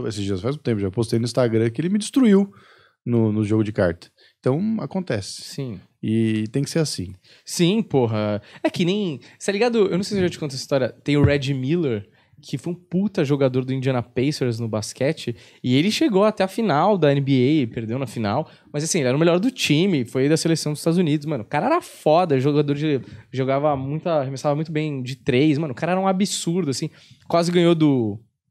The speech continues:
Speaker 2: do Bulls, do Jordan
Speaker 1: Uhum.
Speaker 2: e tal. E aí, <laughs> ele,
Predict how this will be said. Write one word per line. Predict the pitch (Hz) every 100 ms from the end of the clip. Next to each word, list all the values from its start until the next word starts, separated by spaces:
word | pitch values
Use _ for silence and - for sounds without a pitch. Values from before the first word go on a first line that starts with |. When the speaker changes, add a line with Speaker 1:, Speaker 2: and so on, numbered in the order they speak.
| _ _ _ _ _ _ - -
Speaker 2:
do | 127 135
Bulls, | 127 147 175 160 -
do | 127
Jordan | 120 110 123 104 95
Speaker 1:
Uhum. |
Speaker 2:
e | 92
tal. | 95 110 _ _ _ _ _ _ _ - _ _ _ -
E | 120
aí, | 170 185 175 208 202 - - - _ _
<laughs> | - - - - -
ele, | 156 170 170 165 151 135 123 117